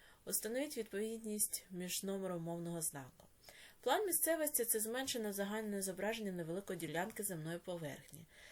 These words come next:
Плани відіграють важливу роль у житті і господарській діяльності людей багатьох професій. Для зображення об'єктів на плані використовують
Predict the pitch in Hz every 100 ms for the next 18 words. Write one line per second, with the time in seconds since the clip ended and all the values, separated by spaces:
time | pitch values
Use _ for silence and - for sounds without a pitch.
0 | - - 285 330 277 254 262 269 220 226
1 | 214 214 247 226 208 - 226 214 190 165
2 | 156 190 - 190 180 175 196 185 196 180
3 | 170 151 147 143 143 165 180 185 - 143
4 | 139 - - - - - - - 196 208
5 | 220 214 214 202 196 262 277 196 185 190
6 | 180 175 165 170 160 - 196 226 226